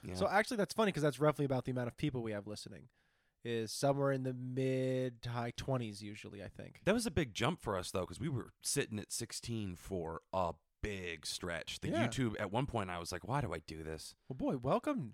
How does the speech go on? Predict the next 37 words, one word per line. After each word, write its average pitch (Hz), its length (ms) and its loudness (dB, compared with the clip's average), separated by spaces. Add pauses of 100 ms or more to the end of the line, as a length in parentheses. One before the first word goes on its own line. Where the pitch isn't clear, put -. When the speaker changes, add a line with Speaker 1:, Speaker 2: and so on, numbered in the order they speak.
Speaker 2:
welcome 180 280 -4
new 120 120 -2
people. 104 300 -8
That's 131 180 -8
exciting. 113 480 -8
Speaker 1:
Yeah. 196 460 -4
Speaker 2:
Ah, 381 240 12 (100)
look 392 160 10
out! 370 300 12 (260)
'Cause 214 120 2
I 214 100 12
assume 185 280 8
you're 165 200 8
on 151 160 6
your 143 100 2
commute, 127 460 -2 (240)
and 127 100 -2
I 120 60 6
Speaker 1:
Yeah. 107 60 6
Speaker 2:
don't - 80 6
want 135 100 2
you 135 60 2
to 135 60 0
hit 143 120 6
that 165 180 10
tree. 220 300 12 (120)
<laughs> - 120 -12
Speaker 1:
You're 120 160 4
watching 156 380 6
YouTube 117 380 2
on 98 180 0
your 92 100 -2
phone 87 320 0
while 85 100 0
you 87 120 -2
drive. 82 440 -2 (440)
Speaker 2:
Yeah. 135 140 -2